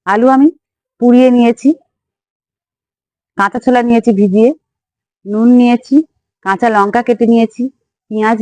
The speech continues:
নিয়েছি, জিরে গুঁড়ো নিয়েছি আর তেঁতুলের টক। আলুগুলো আমি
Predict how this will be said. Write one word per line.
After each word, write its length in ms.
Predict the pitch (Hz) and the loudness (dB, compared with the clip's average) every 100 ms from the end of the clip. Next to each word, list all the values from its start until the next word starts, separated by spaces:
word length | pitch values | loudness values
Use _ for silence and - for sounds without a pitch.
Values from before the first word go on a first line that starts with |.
| 233 | 0
নিয়েছি, 320 | 233 233 247 285 _ _ _ _ | 0 -2 -2 -4 _ _ _ _
জিরে 220 | 185 226 240 | -2 0 2
গুঁড়ো 160 | 254 254 | 0 2
নিয়েছি 300 | 247 247 - 370 - _ - | 2 2 0 -2 -2 _ -10
আর 120 | 196 - | -8 -2
তেঁতুলের 420 | 226 214 233 311 - | -2 0 0 0 -2
টক। 200 | 180 151 _ _ _ _ - _ _ _ _ _ _ _ _ _ | -4 -4 _ _ _ _ -20 _ _ _ _ _ _ _ _ _
আলুগুলো 360 | 175 226 233 277 262 | -2 0 2 2 4
আমি 120 | 285 | 0